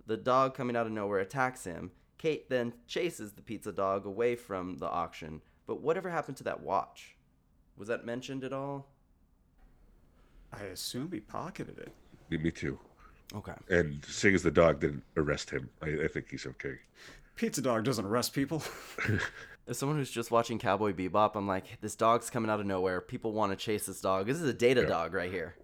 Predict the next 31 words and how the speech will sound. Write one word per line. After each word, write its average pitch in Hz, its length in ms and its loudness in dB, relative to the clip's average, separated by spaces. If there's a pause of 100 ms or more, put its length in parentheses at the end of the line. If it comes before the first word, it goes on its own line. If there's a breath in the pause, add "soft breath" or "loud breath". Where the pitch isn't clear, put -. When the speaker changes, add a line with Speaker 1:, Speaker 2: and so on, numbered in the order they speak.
(100)
Speaker 3:
Yeah. 95 260 8
Al-, 110 220 10
al-, 113 80 10
also, 135 440 10
I, 92 420 8
I 80 40 6
hate 92 300 2
the 95 80 4
rich. - 340 -4 (100)
And 90 160 4
so 82 360 8
the, 87 100 10
the, 82 260 6
I 85 80 6
was 80 220 4
like, 73 340 -2
"Man, 90 120 2
this 98 120 0
party 98 220 4
sucks." - 540 2
And 92 160 6
then 85 260 2
I 90 40 4
was 87 100 4
like, 80 180 -4
"These 190 220 8
guys, 180 580 10
they 226 120 10
just, - 300 6 (420 loud breath)
they're 220 120 12
just, 247 200 0